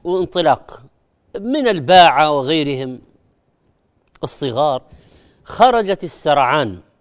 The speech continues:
أصحاب الحاجات خرجوا من أبواب المسجد فقالوا: "قصرت الصلاة"، لأنهم هكذا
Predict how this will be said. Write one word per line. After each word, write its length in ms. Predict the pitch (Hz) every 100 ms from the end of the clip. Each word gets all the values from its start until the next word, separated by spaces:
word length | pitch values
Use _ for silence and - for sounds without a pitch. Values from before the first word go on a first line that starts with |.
| _ 127
أصحاب 380 | - 156 156
الحاجات 760 | 127 - 120 107 147 135 - - _ _ _ _ _ _ - _ _ _ _ _
خرجوا 480 | - 185 165 113 92 _ -
من 140 | 147
أبواب 340 | 143 147 156
المسجد 460 | 143 165 175 220 196 - _ -
فقالوا: 460 | 151 - 220 156
"قصرت 440 | - 226 233 240 196
الصلاة"، 380 | - 123 104 - _ _ _ _ _ _ _ _ _ _ _ _
لأنهم 240 | - 135 139
هكذا 460 | 208 - 147 135